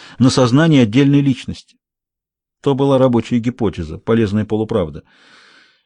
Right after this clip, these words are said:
Но не означало ли это, что желание жить обусловлено некой иллюзией? Может быть, суть реальности сводилась к тому, что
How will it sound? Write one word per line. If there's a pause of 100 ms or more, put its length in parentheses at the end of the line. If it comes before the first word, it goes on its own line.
(280)
Но
не
означало
ли
это,
что
желание
жить (680)
обусловлено
некой
иллюзией? (1120)
Может
быть, (100)
суть
реальности
сводилась
к
тому,
что